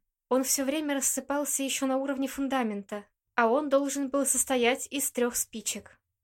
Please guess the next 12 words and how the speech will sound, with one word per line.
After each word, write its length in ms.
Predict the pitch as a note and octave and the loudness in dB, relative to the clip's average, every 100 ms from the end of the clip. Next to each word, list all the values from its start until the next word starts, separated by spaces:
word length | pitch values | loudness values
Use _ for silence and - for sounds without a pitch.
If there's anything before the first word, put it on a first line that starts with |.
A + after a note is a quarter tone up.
| _ _ _ _ _ | _ _ _ _ _
Все 280 | - - E4+ | -4 0 2
рассыпалось, 880 | C4+ B3 - A#3 G#3 G3 G3 - - _ _ - | 2 2 0 0 0 0 -2 -2 -4 _ _ -6
и 100 | D4 | 0
домик, 520 | A3+ C4+ B3+ A#3+ - | 6 6 4 -2 -6
и 160 | B3 A3+ | -4 0
версии. 680 | A3 A3+ - A3 G#3+ G#3 - _ _ | 2 2 -2 -2 -6 -10 -16 _ _
Его 320 | - G#3 A#3 C#4+ | -6 -2 0 0
попытки 520 | C4 D#4+ D#4 - B3 | 0 -2 -4 -4 -2
замкнуть 480 | B3 B3+ - C#4+ - | 0 -2 -2 -2 0
следствие 580 | - A#3+ C4 - B3 | 0 0 -2 -2 0
на 180 | A#3 A3+ | 0 0
Ильинове, 640 | G#3+ G#3 G#3 C#4 C4+ C4 | -2 -4 -2 -2 -2 -4